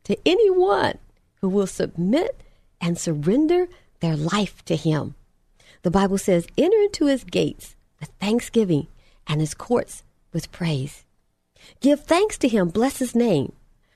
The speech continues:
for the Lord is good. His steadfast love endures forever,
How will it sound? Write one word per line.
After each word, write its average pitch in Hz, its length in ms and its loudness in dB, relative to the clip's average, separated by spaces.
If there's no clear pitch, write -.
for 240 80 2
the 240 100 4
Lord 330 240 2
is 294 140 2
good. 339 400 2
His - 180 0
steadfast 247 680 0
love 214 260 2
endures 208 420 0
forever, 165 640 -2